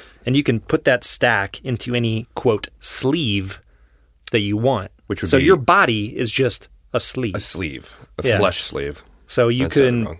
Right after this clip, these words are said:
Speaker 1: transfer all the way around, you know, to different people. Uh, you run into issues with they call fragmentation.
Speaker 2: Huh.
Speaker 1: Uh, if you transfer between too many different sleeves.
Speaker 2: Like generational,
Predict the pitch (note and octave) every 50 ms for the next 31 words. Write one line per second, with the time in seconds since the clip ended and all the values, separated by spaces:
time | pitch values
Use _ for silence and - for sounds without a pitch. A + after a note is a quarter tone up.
0 | - - - - - A#2+ A#2 B2 B2+ - - C3+ B2+ B2+ B2+ C3 C3 - A#2 A#2
1 | A#2+ B2 B2 B2 A#2+ A#2+ A2+ A2 A2+ B2 C3 C#3 B2 C3 B2+ A#2+ A2+ G#2+ - -
2 | A2 G2+ A#2 - C3 A#2 - - A#2 A#2 - C#3 C#3 C#3 C#3 - - B2 A2 G#2+
3 | G#2 G#2 G#2 A2 A#2 B2 C3 C3+ C3+ B2+ A#2+ - B2+ - A#2 A2+ - - A#2 A2
4 | G#2 G2+ G#2 G#2 G2 - _ _ _ - - G2+ - - F#2+ - - - A2+ G#2
5 | G#2+ G#2 G#2+ G#2 G2+ F#2+ - - A2 A2+ A2+ - E3 D#3+ E3+ F#3 F3+ - _ -
6 | - F#3 C3+ E2+ - - _ _ _ _ _ - A2+ A2 G#2 G#2+ G#2+ G#2 G#2 G#2+
7 | - - A2+ G#2+ G#2 - _ _ - - - A#2+ A2 A2 - - A#2+ A2 G#2 G2+
8 | - - G#2+ G2+ - - A#2 A2 G#2 G#2 G2+ G2+ G2+ - G2+ - - - - A2+
9 | G#2+ G#2+ A#2 C3+ D#3 D#3 - - - - - - G2+ F#2+ F2 E2+ G#2+ G2 F2+ F#2
10 | F2 F2 F2 E2+ - - F#2 F2+ E2+ E2 E2 E2